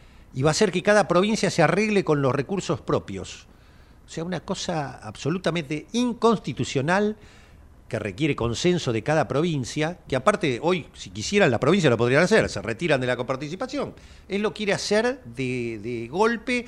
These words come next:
acusando de que esto es vivir de la teta del Estado Nacional, eh, pero son cosas que llevan cien años en la Argentina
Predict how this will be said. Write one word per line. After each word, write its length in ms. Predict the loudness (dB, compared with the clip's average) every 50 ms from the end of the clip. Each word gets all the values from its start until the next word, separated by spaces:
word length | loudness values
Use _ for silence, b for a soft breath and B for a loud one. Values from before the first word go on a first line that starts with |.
| B B B B B B
acusando 760 | -14 -12 -10 -10 -8 -4 2 4 6 6 6 4 0 0 0
de 160 | 0 0 -2
que 180 | -2 0 0 0
esto 260 | 0 0 0 0 2
es 320 | 2 2 0 0 -2 -6
vivir 480 | -4 -4 -2 0 0 2 2 2 2 0
de 120 | 0 0
la 160 | 0 0 0 -2
teta 260 | -4 -4 -2 0 0
del 140 | 0 0 -2
Estado 340 | -4 -2 -2 0 0 0
Nacional, 640 | 0 -2 -4 -4 -2 0 2 2 2 2 2 0 -2 -4 B B B B B B B B B B B B B B -20 -20 -20 -20 -20 -20 -20 -18 -12
eh, 220 | -8 -6 -4 -4 -4
pero 160 | -4 -6 -6 -6
son 300 | -4 -4 -4 -4 -6 -6
cosas 300 | -8 -8 -6 -6 -6 -4
que 120 | -4 -6
llevan 600 | -6 -4 -4 -4 -4 -4 -6 -6 -8 -8 -10 -12
cien 320 | -12 -8 -4 -2 0 0 2
años 300 | 0 0 0 -2 -2 -4
en 80 | -4
la 60 | -6 -6
Argentina 680 | -6 -6 -8 -8 -6 -6 -6 -6 -6 -6 -8 -8